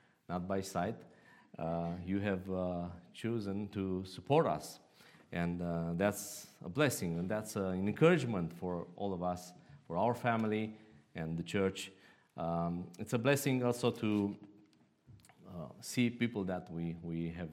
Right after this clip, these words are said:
uh, met in Romania, like, uh, Pastor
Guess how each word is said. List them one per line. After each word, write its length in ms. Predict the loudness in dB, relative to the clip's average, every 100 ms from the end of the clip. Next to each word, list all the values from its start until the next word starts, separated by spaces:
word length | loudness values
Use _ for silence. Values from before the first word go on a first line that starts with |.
| -8
uh, 220 | -6 -8 -10 0
met 320 | 2 2 0
in 180 | -2 0
Romania, 440 | 2 2 2 -2 -6 -20 -20 -20 -20 -12
like, 300 | -10 -10 -10
uh, 240 | -10 -10 -10
Pastor 300 | -10 -10 -10